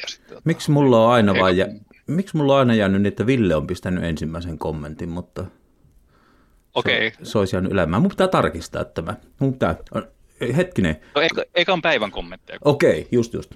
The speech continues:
Speaker 2: Kyllä, kyllä.
Speaker 1: Joo.
Speaker 2: Joo, eli pitkä taivolla on yhteistyötä tehty siinä, että,
Speaker 1: Kyllä,
Speaker 2: että,
Speaker 1: kyllä.
Speaker 2: että, tuota, hy-, hy-, hyvällä otannalla pystyt sanomaan eri linjoilla olemisesta, että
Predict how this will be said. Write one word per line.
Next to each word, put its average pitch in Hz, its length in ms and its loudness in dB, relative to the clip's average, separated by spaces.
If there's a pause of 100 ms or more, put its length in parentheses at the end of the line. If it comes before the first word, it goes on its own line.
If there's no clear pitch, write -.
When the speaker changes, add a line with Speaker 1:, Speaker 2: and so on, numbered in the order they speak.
Speaker 2:
Kyllä, 107 220 2
kyllä. 87 240 0 (460)
Speaker 1:
Joo. 117 80 2
Speaker 2:
Joo, 80 80 4
eli 90 220 -2
pitkä - 240 -2
taivolla 98 340 4
on 101 60 4
yhteistyötä 90 480 -4
tehty 90 340 -4
siinä, 95 360 -10
että, - 280 -6 (240)
Speaker 1:
Kyllä, 135 160 -6
Speaker 2:
että, 107 220 -2
Speaker 1:
kyllä. - 120 -2
Speaker 2:
että, 107 200 0
tuota, 104 340 2 (1040)
hy-, 135 40 4 (100)
hy-, 123 260 -2
hyvällä 113 400 4 (1400)
otannalla 92 640 2 (180)
pystyt 113 300 0
sanomaan 82 500 0 (260)
eri 95 260 2
linjoilla 80 400 -2
olemisesta, 95 640 -2
että 92 300 -6